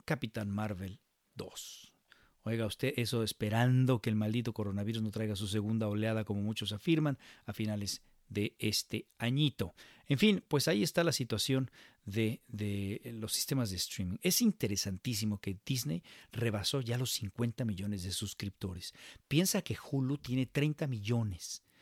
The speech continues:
y Hulu tiene afuera años. Netflix tiene ciento sesenta millones. Todavía le cuelga tantito para que lleguen allá.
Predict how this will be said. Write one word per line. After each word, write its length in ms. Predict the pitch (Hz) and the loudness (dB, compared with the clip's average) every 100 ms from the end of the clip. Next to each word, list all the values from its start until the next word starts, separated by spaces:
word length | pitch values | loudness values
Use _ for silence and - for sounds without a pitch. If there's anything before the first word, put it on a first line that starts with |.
| - - | -20 -4
y 320 | 107 101 98 | -2 0 -4
Hulu 300 | - 117 147 | 0 2 2
tiene 240 | 131 131 | 2 0
afuera 360 | 120 113 127 123 | 0 0 0 0
años. 600 | 131 143 151 139 101 - - _ _ | 2 4 6 4 2 -8 -16 _ _
Netflix 680 | 123 139 165 - 196 220 - | 4 6 6 4 -2 -2 -4
tiene 240 | - 151 | -2 0
ciento 300 | 139 160 147 | 2 0 2
sesenta 560 | 143 123 - 185 170 120 | 0 2 4 4 4 0
millones. 380 | 95 87 85 90 | -2 -4 -6 -4
Todavía 200 | 120 131 | 0 0
le 120 | 131 | 0
cuelga 360 | - 156 151 135 | 2 2 4 2
tantito 460 | 143 135 165 139 | 0 0 0 2
para 180 | 117 107 | 0 0
que 120 | 117 | 2
lleguen 200 | 120 139 | 2 2
allá. 280 | 117 123 147 | 4 4 2